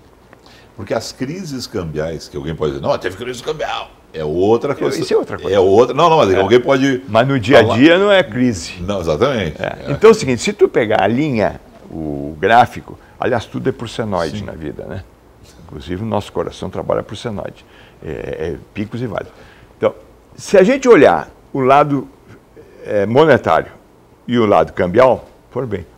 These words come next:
Speaker 2: onde é que foi o erro? O lado fiscal.
Speaker 1: Fiscal.
Speaker 2: E por que que o lado fiscal foi feito? Porque nós fomos empurrando tudo com a barriga. Nós, nós começamos a adorar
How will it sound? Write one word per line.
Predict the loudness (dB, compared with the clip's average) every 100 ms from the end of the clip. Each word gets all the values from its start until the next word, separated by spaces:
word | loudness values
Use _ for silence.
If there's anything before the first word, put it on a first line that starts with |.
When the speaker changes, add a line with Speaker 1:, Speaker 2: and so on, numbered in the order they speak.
| -12
Speaker 2:
onde | -10 -10
é |
que | -8
foi | -4
o | -2 -2
erro? | -6 -12 -20 _ _ _ _ _ _ -12
O |
lado | -8 -8
fiscal. | -10 -14 -14 -16 _
Speaker 1:
Fiscal. | -20 -20 -20 _ _ _ _
Speaker 2:
E | -6
por | -4 -4 -4
que | -4 -4
que |
o | -2
lado | 0 0
fiscal | -4 -6 -4 -4
foi | -6
feito? | -8 -10 -12 _ _ _
Porque | -16 -12
nós | -10 -12 -12
fomos | -12 -10
empurrando | -10 -10 -10 -10 -12
tudo | -14 -12
com |
a | -10
barriga. | -8 -8 -12 -18 -20 _ _ _ -14
Nós, | -6 -4 -4 -12 -20 -18
nós | -2 0 0
começamos | -2 -6 -4 -2 -4 -6
a | -10 -4 0 0
adorar | 0 2 4 4 2